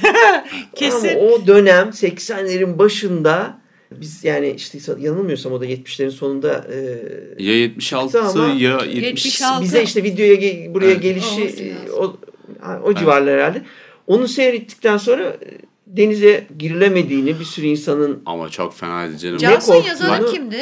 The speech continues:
Speaker 1: Jaws'ın yazarı dur bakayım.
Speaker 2: E,
Speaker 1: Bir
Speaker 2: işte
Speaker 1: şey
Speaker 2: şey,
Speaker 1: Bentley.
Speaker 2: zaten
Speaker 1: Ne Bentley'di
Speaker 2: ah,
Speaker 1: adı
Speaker 2: konuştuk
Speaker 1: orada?
Speaker 2: onda ya. Hatırlamıyorum böyle sorunca.
Speaker 3: Peki,
Speaker 1: Neyse.
Speaker 3: ilgili bölüm şeyde var. E, korkulu <laughs> canavarlar ya da hayvanlar diye.
Speaker 2: Evet.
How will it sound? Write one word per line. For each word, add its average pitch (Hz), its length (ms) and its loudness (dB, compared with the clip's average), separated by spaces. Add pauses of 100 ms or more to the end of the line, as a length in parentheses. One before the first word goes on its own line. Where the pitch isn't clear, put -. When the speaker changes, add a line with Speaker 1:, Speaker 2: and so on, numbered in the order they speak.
(220)
Speaker 1:
Jaws'ın 240 360 -12
yazarı 254 360 -12
dur 233 120 -18
bakayım. 214 300 -10
Speaker 2:
E, - 20 -4
Speaker 1:
Bir - 60 -6
Speaker 2:
işte - 220 -4
Speaker 1:
şey 254 100 0
Speaker 2:
şey, 226 100 4
Speaker 1:
Bentley. 311 360 -10
Speaker 2:
zaten 196 440 -2 (360)
Speaker 1:
Ne 220 180 -18
Bentley'di 120 480 -20
Speaker 2:
ah, 117 80 -20
Speaker 1:
adı - 80 -20
Speaker 2:
konuştuk - 420 -12
Speaker 1:
orada? 113 140 -10
Speaker 2:
onda - 140 -14
ya. - 80 -18 (800)
Hatırlamıyorum - 580 -20
böyle - 160 -16
sorunca. - 320 -18
Speaker 3:
Peki, 113 300 -2
Speaker 1:
Neyse. 151 200 -2
Speaker 3:
ilgili 156 460 0
bölüm 180 420 2
şeyde 147 320 0
var. 120 400 2
E, 104 220 -6
korkulu 117 440 -4
<laughs> - 140 -6
canavarlar 120 560 0
ya 98 140 -2
da 101 100 -4
hayvanlar 104 600 -4
diye. 139 100 0
Speaker 2:
Evet. 143 180 4